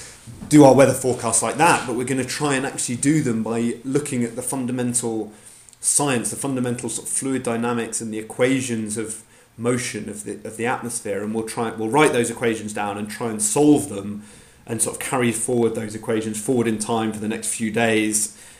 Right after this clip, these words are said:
And make a prediction of the, of the future climate that way. And actually, the, a hundred years ago, they didn't have computers, so they're done on a slide rule or something, you know, by hand. Um, and then, but gradually, as computers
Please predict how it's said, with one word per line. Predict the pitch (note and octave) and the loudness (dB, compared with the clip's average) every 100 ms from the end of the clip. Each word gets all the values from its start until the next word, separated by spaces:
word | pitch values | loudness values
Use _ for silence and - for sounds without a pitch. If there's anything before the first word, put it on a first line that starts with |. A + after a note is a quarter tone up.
| - | -14
And | A2+ A2 | -6 0
make | A#2 | 2
a | A2 | 0
prediction | - G2 - G#2+ | -6 -8 -6 -6
of | G#2 | -6
the, | G#2 | -6
of | G2+ - - | -10 -14 -14
the | - | -14
future | - B2+ - | -8 -8 -8
climate | - A2+ G#2+ G#2 | -6 -4 -4 0
that | B2 A#2 | 0 2
way. | G#2+ | 0
And | G#2+ | 4
actually, | D3+ F#3 - A#2 | 4 4 0 -2
the, | A#2 - - | -2 -6 -6
a | |
hundred | D#3 C#3 A#2+ | -2 0 4
years | E3 | 4
ago, | A#2+ A2 | 4 0
they | |
didn't | A#2 A#2 | 0 -2
have | A2+ B2 | -4 -8
computers, | A2+ - - - G#2 | -6 4 4 4 0
so | A2+ | -2
they're | A2+ | -2
done | - B2 | -2 0
on | A2+ A#2+ | 0 0
a | A2+ | 0
slide | A#2 B2+ C#3+ C#3+ | -2 0 4 4
rule | G#2+ G2 E2+ | 2 -4 -6
or | |
something, | - G#2 - G#2+ | -6 -6 -4 -2
you | |
know, | A2+ G#2+ G#2 - - | -2 -2 -4 -14 -10
by | G#2+ | -10
hand. | - C3+ G#2 F#2+ F#2+ - - - - - - - - - | -2 0 0 -4 -10 -14 -20 -20 -20 -20 -20 -20 -6 -2
Um, | A#2+ B2 A#2+ B2 - - _ _ | 0 2 2 0 -4 -14 _ _
and | B2 C3+ | -6 2
then, | D3+ D3+ D3 C3+ | 4 6 4 0
but | - - | -4 -2
gradually, | - E3+ D#3+ C3+ | 4 4 4 0
as | B2+ | -2
computers | - B2 C3+ D3 C3+ B2 - - | -4 -6 -6 -4 -2 0 -2 -2